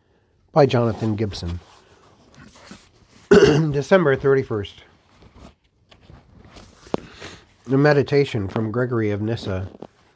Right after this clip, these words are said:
Reflect on these words about the incarnation of the Lord Jesus. Perhaps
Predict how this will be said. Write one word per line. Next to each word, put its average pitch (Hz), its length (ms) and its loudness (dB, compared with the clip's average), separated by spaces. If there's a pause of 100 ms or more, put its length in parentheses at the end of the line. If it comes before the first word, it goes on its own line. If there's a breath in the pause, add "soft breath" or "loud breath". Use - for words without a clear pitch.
Reflect 127 400 -2
on 107 160 -2
these 123 320 -4
words 110 480 -4
about 101 300 -6
the 101 120 -8
incarnation 120 640 -4
of 117 120 -6
the 120 120 -4
Lord 123 220 0
Jesus. 78 500 -12 (2750 soft breath)
Perhaps 156 720 2